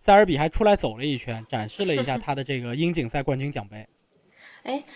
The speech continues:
Speaker 2: 那你这么说的话，这个事儿还挺有意思。今年还是塞尔比拿了世锦赛冠军，对吧？然后莱斯特又夺了一个锦标。
Speaker 1: 而且塞尔比拿那个英超冠军的那一年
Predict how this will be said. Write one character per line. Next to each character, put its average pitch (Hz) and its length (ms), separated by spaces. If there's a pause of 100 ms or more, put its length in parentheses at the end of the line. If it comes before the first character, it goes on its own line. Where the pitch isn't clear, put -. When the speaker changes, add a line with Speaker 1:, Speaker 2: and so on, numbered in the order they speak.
(120)
Speaker 2:
那 311 200
你 160 200
这 262 160
么 214 120
说 202 240
的 190 80
话， 180 320
这 156 160
个 190 80
事 196 140
儿 175 100
还 170 160
挺 170 160
有 165 80
意 156 140
思。 - 300
今 247 120
年 226 160
还 185 200
是 214 80
塞 208 180
尔 175 100
比 180 180
拿 151 120
了 180 100
世 226 160
锦 175 200
赛 175 180
冠 147 220
军， 143 200
对 143 140
吧？ 170 180
然 156 120
后 160 80
莱 160 120
斯 - 140
特 196 140
又 226 120
夺 139 220
了 143 80
一 139 80
个 143 100
锦 143 220
标。 - 240 (380)
Speaker 1:
而 196 120
且 - 160
塞 - 160
尔 202 120
比 127 260
拿 113 380
那 175 260
个 120 180
英 170 160
超 220 200
冠 170 240
军 240 240
的 185 80
那 120 100
一 110 140
年 98 340